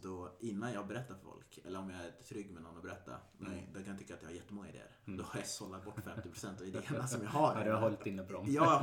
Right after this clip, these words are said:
Speaker 1: hållit inne. Jag har sållat bort hälften innan jag berättar och det kan låta sjukt för den som hör. Att så här,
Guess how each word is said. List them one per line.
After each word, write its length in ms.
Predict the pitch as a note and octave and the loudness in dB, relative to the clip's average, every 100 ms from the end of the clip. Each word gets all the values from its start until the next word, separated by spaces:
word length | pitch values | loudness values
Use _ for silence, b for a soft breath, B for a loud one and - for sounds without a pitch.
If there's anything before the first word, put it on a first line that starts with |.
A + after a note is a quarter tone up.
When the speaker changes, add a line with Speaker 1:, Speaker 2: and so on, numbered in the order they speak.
| C3 | 6
Speaker 1:
hållit 100 | B2+ | 4
inne. 320 | B2 C#3 G#2+ | 2 0 -2
Jag 80 | G2+ | -2
har 120 | A#2 | -2
sållat 440 | - C3+ B2+ C#3+ | 2 2 4 2
bort 220 | F#3+ F#3+ | 0 0
hälften 500 | - F3+ - G#2+ G2 | -2 -2 -2 -6 -6
innan 160 | A2 G#2+ | -4 -2
jag 100 | A2+ | 0
berättar 260 | C3+ D#3 G2+ | 0 0 -2
och 100 | F#2+ | -2
det 140 | B2 | -2
kan 140 | B2+ B2+ | 0 -2
låta 200 | G2+ B2 | -2 -2
sjukt 360 | - A2 A2 | -2 -4 -4
för 120 | - | -10
den 120 | G2 G2+ | -8 -6
som 120 | G2+ | -2
hör. 300 | E3+ B2+ F#2+ | 0 0 -2
Att 100 | G2 | -8
så 80 | - | -8
här, 100 | G2 | -8